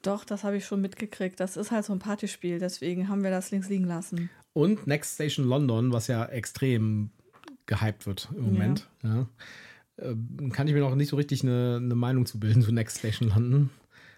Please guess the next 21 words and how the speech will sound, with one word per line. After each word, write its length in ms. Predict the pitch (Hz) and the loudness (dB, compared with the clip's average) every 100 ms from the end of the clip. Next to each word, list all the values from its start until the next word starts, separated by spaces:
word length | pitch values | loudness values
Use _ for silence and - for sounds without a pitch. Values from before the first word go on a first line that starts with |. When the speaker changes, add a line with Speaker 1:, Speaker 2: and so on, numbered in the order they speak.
| _ | _
Speaker 2:
Ja, 140 | 113 123 | -4 -2
Dorfromantik 840 | 123 147 170 165 175 175 165 - | 2 0 2 0 2 0 -4 -6
kann 120 | - | -2
man 120 | 160 147 | 0 2
leider 200 | 156 185 | 0 0
irgendwie 200 | 170 170 | -2 -4
anscheinend 320 | 156 160 165 | -4 -4 -2
auch 40 | |
nicht 140 | 156 151 | -2 0
online 260 | 165 127 | 0 -2
spielen 380 | 113 117 117 151 | -4 -2 0 0
und 180 | 135 127 | 0 0
wir 80 | 123 | 0
sind 140 | 165 | 0
ein 60 | 156 | -2
bisschen 200 | 151 156 | 0 0
reserviert, 420 | 139 135 135 165 | 2 2 0 -2
uns 120 | 147 | -2
das 140 | 147 - | -4 -4
zu 120 | 131 | -2
besorgen. 500 | 120 120 127 110 | -2 0 0 0